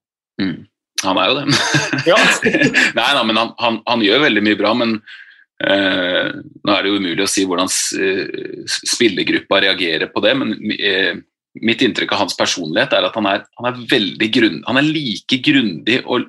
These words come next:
Speaker 1: og, og, og jevnt over liksom samme humør og tenningsnivå hele tiden.
Speaker 2: Mm.
Speaker 1: Eh, og jeg synes jo at, eh,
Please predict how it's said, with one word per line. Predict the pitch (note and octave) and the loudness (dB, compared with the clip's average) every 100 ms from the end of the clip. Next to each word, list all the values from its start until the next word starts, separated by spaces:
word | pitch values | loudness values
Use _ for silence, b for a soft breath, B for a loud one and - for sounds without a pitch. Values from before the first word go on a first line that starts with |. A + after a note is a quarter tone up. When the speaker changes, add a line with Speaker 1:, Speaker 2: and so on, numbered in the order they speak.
| - | -4
Speaker 1:
og, | A#2 | -4
og, | - B2 - | -2 -4 -2
og | A#2+ A2+ - | -6 -2 0
jevnt | F#2 B2 B2+ | 0 0 -2
over | D#2 G2 | 0 0
liksom | A#2+ - | 0 0
samme | - - G#2 - | 0 0 0 0
humør | G#2+ G#2 F2 A2 | 0 2 2 -2
og | - | 0
tenningsnivå | A2 E2 B1+ - F#2+ G#2+ - - - | -2 -2 -6 -4 -2 -4 -6 -2 2
hele | E3+ - D3 | 2 2 0
tiden. | G#2 C3 G#3+ B B B | 0 0 -2 B B B
Speaker 2:
Mm. | F3 D3 | 0 2
Speaker 1:
Eh, | A#2+ A#2+ A#2 A#2 A2+ | 4 4 4 4 2
og | F2 | 2
jeg | B2 B2+ | 2 2
synes | G#2 F2+ | -2 -2
jo | A2 | -2
at, | A2+ - | -2 0
eh, | A2+ | 0